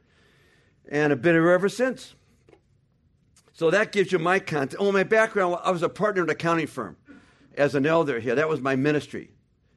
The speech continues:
and my work ministry. And I actually told people when I left Arthur Andersen, I actually left the ministry. 'Cause we're here, we're like coaches. We're a coaching staff. And we're equipping the believers, the saints, to do the work of ministry. And the ministry's not in these walls.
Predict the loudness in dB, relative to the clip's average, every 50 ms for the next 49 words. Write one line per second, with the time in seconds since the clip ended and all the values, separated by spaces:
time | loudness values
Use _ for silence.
0 | _ _ _ -12 -10 -8 -6 -6 -4 -2 -2 -2 -2 -4 -6 -10 -10 -10 -10 -12
1 | -14 -16 -16 -16 -12 -6 -2 0 0 0 0 -2 -6 -6 -4 -2 -2 -2 -2 -2
2 | -4 -6 -4 -2 0 0 2 2 2 2 0 0 -4 _ _ _ _ _ _ _
3 | -2 -2 0 0 2 2 2 2 2 0 -2 -4 -6 -6 -8 -12 _ _ 2 4
4 | 4 4 2 0 -2 -4 0 2 2 2 2 0 0 0 2 2 2 2 2 0
5 | -4 -8 -12 -12 _ _ _ _ _ _ _ _ _ _ _ _ _ -6 -4 -2
6 | 2 2 4 4 4 4 2 2 2 2 0 0 -2 0 2 4 4 4 4 0
7 | -6 -4 -2 0 0 0 -2 -2 0 2 2 2 0 -2 -8 -8 -8 -6 -6 -6
8 | -6 -6 -8 -14 _ _ _ _ _ -20 -20 _ _ _ _ _ _ -4 -4 -2
9 | 0 0 0 0 -2 -2 0 0 0 0 0 0 0 0 0 -2 -6 -10 _ _
10 | _ _ _ _ _ _ _ _ _ _ _ _ _ -2 2 2 4 4 4 2
11 | 2 0 0 -4 -4 -4 -8 -4 -2 0 0 0 -2 -4 -4 -4 0 2 2 2
12 | 4 4 2 2 2 2 0 0 0 0 0 -2 -2 -2 0 2 2 2 2 2
13 | 0 0 -4 -4 0 2 2 4 4 2 2 0 0 2 2 2 4 2 0